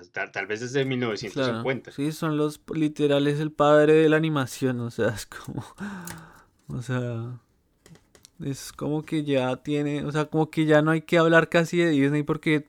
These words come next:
Speaker 2: yo creo que a-, al menos una vez en la vida todos hemos visto una película de Disney.
Speaker 1: Exacto, y, y que ahora tenga, además, con todas las compras que ha realizado, con la última compra, compra de,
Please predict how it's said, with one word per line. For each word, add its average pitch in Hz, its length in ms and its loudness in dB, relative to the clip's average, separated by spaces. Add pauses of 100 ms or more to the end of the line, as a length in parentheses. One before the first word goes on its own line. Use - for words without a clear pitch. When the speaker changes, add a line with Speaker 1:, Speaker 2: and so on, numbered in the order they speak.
Speaker 2:
yo 139 140 -2
creo 139 180 -2
que 160 220 2
a-, 151 60 4
al 139 260 -2
menos 135 280 -2
una 147 200 0
vez 147 100 -2
en 156 120 -2
la 156 100 4
vida 127 260 2
todos 143 280 0
hemos 147 200 -2
visto 151 260 -4
una 143 140 0
película 131 540 -2
de 123 80 0
Disney. 131 360 -6 (1500)
Speaker 1:
Exacto, 117 480 -4
y, 135 220 -12
y 139 80 -18
que 117 160 -4
ahora 104 320 -4
tenga, 156 440 0
además, 95 520 -4 (140)
con 120 220 -8
todas 123 240 0
las 139 140 -4
compras - 300 -12
que 117 80 -8
ha - 20 -6
realizado, 120 480 -6
con 104 160 -8
la 95 100 -6
última 104 400 -8
compra, 98 680 -8
compra 107 420 -6
de, 110 460 -4